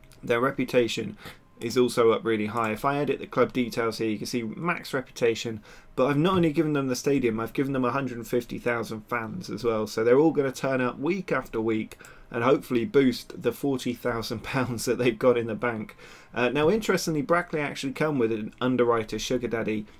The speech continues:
before you even get into the club. That's one of the reasons they've been so successful,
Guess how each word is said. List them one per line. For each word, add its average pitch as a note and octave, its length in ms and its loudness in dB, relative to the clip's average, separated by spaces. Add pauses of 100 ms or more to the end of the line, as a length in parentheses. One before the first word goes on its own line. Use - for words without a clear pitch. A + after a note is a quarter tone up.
(160)
before B2+ 300 2
you B2+ 140 6
even A2+ 200 2
get A#2 140 2
into A2+ 260 -4
the G#2+ 120 -4
club. A2+ 320 0
That's A2 220 -2
one C3+ 120 2
of A#2+ 80 4
the A2+ 60 2
reasons A2+ 420 -2
they've A2+ 220 0
been A#2+ 180 0
so A2 220 -4
successful, A2 720 -4